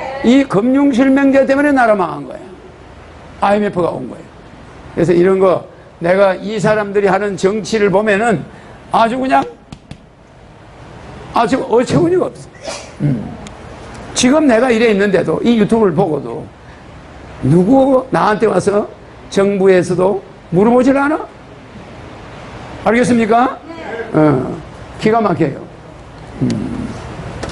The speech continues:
그래서 이 시진핑의 일 대 일로는 중국 쪽으로 가겠다는 건데 미안하지만은 한반도에,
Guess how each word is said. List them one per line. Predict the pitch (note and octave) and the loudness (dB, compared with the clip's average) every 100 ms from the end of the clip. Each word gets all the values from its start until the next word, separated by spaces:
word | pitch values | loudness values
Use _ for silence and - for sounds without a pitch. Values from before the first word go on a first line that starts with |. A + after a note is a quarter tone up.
| - - - - | -10 -10 -8 -4
그래서 | - G#3+ G3 | 0 2 4
이 | G#3 G#3 | 2 2
시진핑의 | E3+ A3+ A3 G3+ G#3+ G#3 F#3+ - - - | 2 4 4 2 2 2 0 -4 -16 0
일 | A3 G#3+ | 2 2
대 | A3+ A3 | 2 2
일로는 | G3+ G#3 G3+ F#3+ A3 B3 - - - - | 2 0 2 2 0 -2 -6 -20 -20 -6
중국 | - A#3+ A#3 A3+ F#3 | 2 4 4 2 2
쪽으로 | A3 G#3 G#3+ G#3+ | 2 4 2 2
가겠다는 | E3+ E3 F#3+ G3+ F#3+ | 0 -2 -2 -2 -4
건데 | F3+ F3 F#3+ A#3 C4+ - - - | -6 -2 0 0 -2 -8 -18 -4
미안하지만은 | C#3+ G3 A3+ A#3 A#3+ A#3 A#3+ A#3+ A#3 C4 - - | 2 4 4 4 2 0 2 0 0 -8 -12 -12
한반도에, | - A3 G#3+ G#3 G#3 G#3 G#3 G#3+ A3+ | -4 -2 0 -2 -2 0 2 2 0